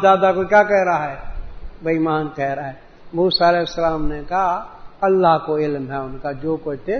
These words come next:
تو اب اپنی بات کر۔" کیا حال تھا پہلی جماعتوں کا؟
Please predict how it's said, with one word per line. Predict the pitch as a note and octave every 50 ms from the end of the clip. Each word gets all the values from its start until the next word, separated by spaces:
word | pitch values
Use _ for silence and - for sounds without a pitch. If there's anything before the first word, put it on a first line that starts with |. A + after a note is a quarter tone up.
| - -
تو | A3 G#3+ A3
اب | A3 G3+ G3+ G#3 G3+ -
اپنی | G#3+ A3+ - B3+ A3+ A3+
بات | G3 F3 F3 D#3 D3+ - - -
کر۔" | C#3+ C3 A#2 - - - - - - - D3 C3+ - - - - - - - - - - - - - -
کیا | G#3 G#3 G#3+ G#3
حال | F3+ D#3+ F#3 F#3 F3+ F3 F3
تھا | - E3
پہلی | D#3 - E3 D#3+ D#3 D3+ D3+
جماعتوں | C#3+ D3 C#3+ D3 D3 C#3+ C#3 - D3 C#3
کا؟ | C3+ C#3+ D#3 D3 C#3+ C#3